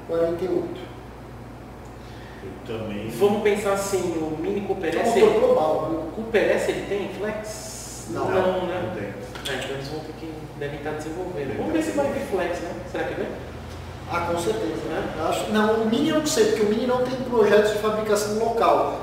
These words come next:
Speaker 3: Não
Speaker 1: Ninguém
Speaker 3: sei.
Speaker 1: vai fazer esse carro flex lá no exterior.
Speaker 3: Mas pensa assim, se você já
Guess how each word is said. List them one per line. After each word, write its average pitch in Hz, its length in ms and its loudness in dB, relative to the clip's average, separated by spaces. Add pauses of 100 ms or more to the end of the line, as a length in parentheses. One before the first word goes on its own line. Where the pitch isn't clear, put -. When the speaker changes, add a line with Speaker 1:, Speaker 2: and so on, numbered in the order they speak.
Speaker 3:
Não 170 80 -4
Speaker 1:
Ninguém - 140 -4
Speaker 3:
sei. 254 140 4
Speaker 1:
vai 226 120 8
fazer 190 280 6
esse - 260 2
carro 175 340 8
flex 165 340 2
lá 175 120 0
no 196 60 0
exterior. - 480 0 (300)
Speaker 3:
Mas 185 280 2
pensa 226 260 4
assim, 208 280 -2
se - 200 -4
você 175 280 2
já - 300 4